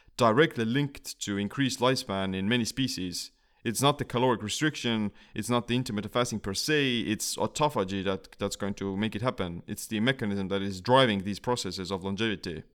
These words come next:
That's why I think it's not so black and white with I G F one. You do wanna make sure that you express I G F one at the right time in the right places,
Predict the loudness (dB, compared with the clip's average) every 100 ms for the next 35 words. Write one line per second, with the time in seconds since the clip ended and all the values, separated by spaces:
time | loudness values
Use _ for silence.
0 | _ _ 4 6 6 6 10 10 10 8
1 | 8 6 2 2 2 2 2 0 0 2
2 | 4 4 2 2 2 2 6 6 6 0
3 | 4 6 4 0 -8 -4 -4 -4 4 4
4 | 4 0 2 2 2 0 -6 -14 -4 0
5 | 4 6 6 6 4 2 2 2 4 4
6 | 2 2 2 0 -10 -2 0 0 0 2
7 | 2 2 4 4 4 0 2 0 2 0
8 | 0 2 2 2 0 2 2 2 0 2
9 | 0 2 0 2 0 -2 -4